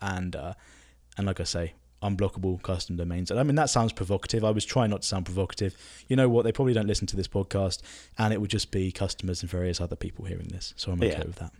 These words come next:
Speaker 2: So that, that's coming, um, when, when we get V three out the door.
Speaker 1: Innovation comes most when we're fired up.
Speaker 2: Yes.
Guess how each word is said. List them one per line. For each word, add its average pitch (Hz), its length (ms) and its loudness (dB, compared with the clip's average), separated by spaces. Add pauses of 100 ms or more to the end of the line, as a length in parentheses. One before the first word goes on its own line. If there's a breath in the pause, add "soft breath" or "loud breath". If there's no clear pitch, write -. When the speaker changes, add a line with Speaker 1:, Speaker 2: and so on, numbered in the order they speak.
(240)
Speaker 2:
So - 180 6
that, 98 240 6
that's 104 260 4
coming, 90 600 2
um, 80 360 -4
when, 85 480 -4
when 90 140 0
we 85 100 0
get 82 140 0
V 82 120 -4
three 76 420 -4 (120)
out 76 220 -6
the 76 80 -8
door. 67 380 -8 (600 soft breath)
Speaker 1:
Innovation 175 520 4
comes 127 320 2
most 117 300 4
when 104 100 2
we're 95 80 2
fired 95 320 0
up. 87 220 -4 (220)
Speaker 2:
Yes. - 500 -2